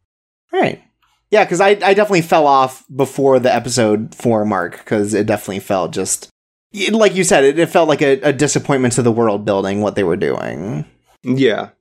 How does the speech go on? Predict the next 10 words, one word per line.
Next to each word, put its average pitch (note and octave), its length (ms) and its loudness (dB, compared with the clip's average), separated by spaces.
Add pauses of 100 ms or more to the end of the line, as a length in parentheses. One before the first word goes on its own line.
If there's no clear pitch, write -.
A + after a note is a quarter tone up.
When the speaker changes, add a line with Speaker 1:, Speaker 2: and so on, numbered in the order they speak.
Speaker 2:
totally. G2+ 500 0 (760)
Then B2+ 500 -2 (400)
my B2+ 120 0
second E3 240 -2
show, A#2 300 2
uh, A2 140 -2
Hanabata, A2 420 2
we G#2 80 4
already G#2+ 200 0
covered. A2 420 -4